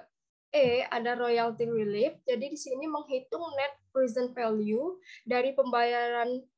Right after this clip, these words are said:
pembayaran royalti yang akan diterima organisasi jika melisensikan brandnya kepada pihak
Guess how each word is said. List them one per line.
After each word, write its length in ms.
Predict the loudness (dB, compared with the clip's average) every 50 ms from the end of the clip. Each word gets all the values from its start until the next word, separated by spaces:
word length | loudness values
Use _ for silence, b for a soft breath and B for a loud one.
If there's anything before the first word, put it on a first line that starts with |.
| 0
pembayaran 640 | 0 2 2 2 0 0 0 0 0 0 0 0 0
royalti 800 | 0 0 0 0 0 -2 -4 -8 _ -10 -6 -6 -6 -6 -6 B B B B B 0
yang 160 | 0 2 2
akan 320 | 0 -2 -4 -4 -2 0
diterima 800 | 2 2 0 2 0 -2 -2 -2 -2 -2 0 0 2 2 2 0 -2 -6 _ _ b b b -4
organisasi 960 | 0 0 2 2 2 2 2 0 0 -2 -4 -4 -4 -6 -8 -6 -6 -6 -6 -6
jika 320 | -10 -10 -6 -4 -2 -2
melisensikan 960 | 0 2 0 0 0 -2 -4 -6 -6 -6 -6 -8 -12 -10 -6 -6 -6 -6 -6 -10 _ _
brandnya 560 | -6 -4 -2 0 2 2 2 2 0 0 -2 -4
kepada 400 | -6 -8 -6 -4 -4 -4 -4 -6
pihak 240 | -8 -16 -16 -16